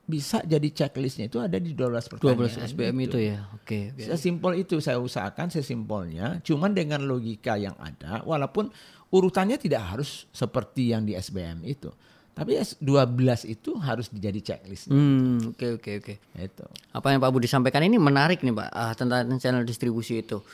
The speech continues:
Speaker 2: Kalau memang produknya mu-, bisa jadi dari produknya sendiri sebetulnya tidak layak di online kan?
Speaker 1: Bisa jadi.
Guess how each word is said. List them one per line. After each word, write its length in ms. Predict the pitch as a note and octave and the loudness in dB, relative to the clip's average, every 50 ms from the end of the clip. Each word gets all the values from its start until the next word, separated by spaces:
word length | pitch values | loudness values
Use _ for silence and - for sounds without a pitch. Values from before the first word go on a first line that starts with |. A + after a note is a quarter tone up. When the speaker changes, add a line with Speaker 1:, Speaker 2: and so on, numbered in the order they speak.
| - - _ | -20 -20 _
Speaker 2:
Kalau 220 | _ - E3 F3+ | _ 4 4 6
memang 240 | G3 F#3 E3+ E3 E3 | 6 6 6 4 4
produknya 680 | D#3+ D#3 D#3+ C#3+ C3+ C3+ - - D3+ D3+ D3+ D3 D3+ D#3 | 6 4 4 4 4 0 0 2 4 6 6 6 6 6
mu-, 200 | D#3 E3 F3 G#3 G#3 G#3 | 6 4 4 4 4 0
bisa 300 | - - D#3+ D3+ F3 D3+ | 0 -2 2 4 4 4
jadi 180 | C3+ C#3 A#2+ | 6 6 4
dari 300 | A#2+ - - - E3+ D#3 | 2 4 4 4 4 6
produknya 340 | D#3 D#3 D3+ C3 C#3+ C3 B2+ | 6 4 4 4 4 2 0
sendiri 220 | A#2+ A#2+ A#2+ C3 F3 | 2 4 4 4 4
sebetulnya 380 | G3 F#3 C#3 C#3 A#2+ D#3 G3 F#3+ | 4 2 2 2 4 4 2 4
tidak 240 | D#3+ B2 B2 A2+ | 2 2 2 2
layak 220 | A2+ A#2 A#2+ A2 - | 2 2 0 -2 -4
di 80 | - B2 | -4 -4
online 400 | A2 A#2+ A#2 A2+ A#2 C3+ D3+ C#3+ | -2 -2 0 0 0 0 0 0
kan? 320 | - B2 A2 G#2 G#2 G#2 - _ _ _ _ _ _ | 0 -2 -2 -2 -4 -8 -12 _ _ _ _ _ _
Speaker 1:
Bisa 180 | - A3+ - | -8 -6 -4
jadi. 300 | E4 F#4 F#4 C4 F3+ F#3 | -4 -4 -2 -2 -4 -4